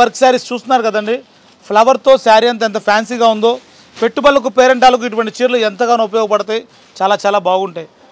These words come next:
కానీ ఈ శారీ ప్రైస్ వింటేనే మీరు ఆశ్చర్యపోతారు. కారణం ఈ శారీ కాస్ట్, ఈచ్ శారీ కాస్ట్ టూ నైంటీ నైన్ రూపీస్ ఉంది. కానీ మహారాణి ఫ్యాషన్ గ్రూప్స్ విజయవాడలో మేము అందిస్తున్నాము ఫోర్ ప్లస్ ఫోర్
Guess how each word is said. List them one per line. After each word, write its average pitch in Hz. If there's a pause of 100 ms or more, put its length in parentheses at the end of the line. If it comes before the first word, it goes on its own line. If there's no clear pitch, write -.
(140)
కానీ 277 (540)
ఈ 214
శారీ 285 (120)
ప్రైస్ 269
వింటేనే 262
మీరు 240
ఆశ్చర్యపోతారు. 226 (120)
కారణం 226 (460)
ఈ - (100)
శారీ 254 (140)
కాస్ట్, 254 (840)
ఈచ్ 277
శారీ 262
కాస్ట్ 247 (100)
టూ 247 (100)
నైంటీ 220
నైన్ 214
రూపీస్ 196
ఉంది. 190 (460)
కానీ 233 (460)
మహారాణి 254
ఫ్యాషన్ 220
గ్రూప్స్ 180
విజయవాడలో 220 (500)
మేము 269
అందిస్తున్నాము 254 (520)
ఫోర్ 285
ప్లస్ 269
ఫోర్ 240